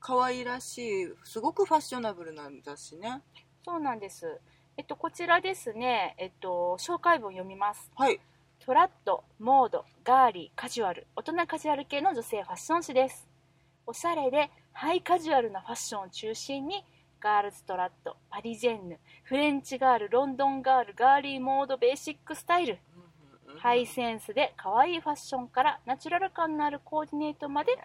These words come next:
Speaker 2: 紹介しています。
Speaker 1: まあ、二割も理解できなかった。
Speaker 2: <laughs> ということで、まあ、二十代から三十代の女性を対象とした、
Speaker 1: うん。
Speaker 2: トラッドハイカジュアルな、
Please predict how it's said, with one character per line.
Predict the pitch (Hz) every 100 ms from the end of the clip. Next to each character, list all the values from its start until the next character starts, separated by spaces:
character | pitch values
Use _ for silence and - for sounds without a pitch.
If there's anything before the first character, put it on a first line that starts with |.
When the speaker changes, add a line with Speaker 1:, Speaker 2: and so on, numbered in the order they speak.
| - _
Speaker 2:
紹 | - 220 202 -
介 | 180 175 170
し | -
て | 175 170
い | 165 170
ま | 240 320
す。 | - - _ _ _ - - - - _ _ _
Speaker 1:
ま | 185
あ、 | 165
二 | 202
割 | 254 226
も | 170 156
理 | 170
解 | 180 156
で | -
き | -
な | - 208
か | - - - 190
っ | 294 - 302
た。 | 320
Speaker 2:
<laughs> | - 339 381
と | 415
い |
う |
こ | 466
と | 453
で、 | 247
ま | 247
あ、 | - -
二 | 294 330
十 | 453 440
代 | 392 381
か | 359
ら | 330
三 | 320 311
十 | 320
代 | 320 285
の | 240
女 | 190 214
性 | - 208
を | 202
対 | 226 220
象 | - 226
と | - 277
し | - -
た、 | 359 370 285
Speaker 1:
う | 320
ん。 | 170 - _ -
Speaker 2:
ト |
ラ | 320 -
ッ | - -
ド | 302 302 294 - -
ハ | 302
イ | 285
カ | 277
ジ | 233
ュ | 226
ア | 208
ル | 185 170 - 269
な、 | 359 370